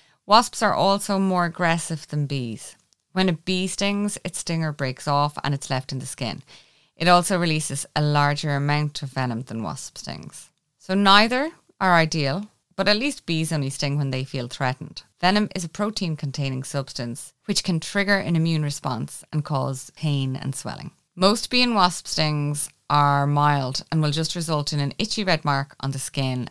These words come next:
and that can stay a little bit tender or sore for two to three days. Unfortunately, there is a very small minority of children,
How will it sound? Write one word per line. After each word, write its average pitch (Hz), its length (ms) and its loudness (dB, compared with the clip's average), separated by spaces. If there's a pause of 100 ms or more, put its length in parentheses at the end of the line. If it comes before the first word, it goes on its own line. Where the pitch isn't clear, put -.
and 139 340 2
that 147 180 -2
can 160 100 -6
stay 131 300 -4
a - 40 -8
little 131 200 -6
bit 135 240 -8
tender 131 440 -4
or 131 120 -6
sore 131 320 -6
for - 360 -8 (140)
two - 140 -8
to - 100 -8
three 120 200 -8
days. - 440 -10 (340)
Unfortunately, 147 1160 0
there 147 160 4
is 160 200 4
a 165 40 -4
very 147 240 0
small 139 300 -2
minority 135 480 -2
of 131 120 -10
children, 170 580 -2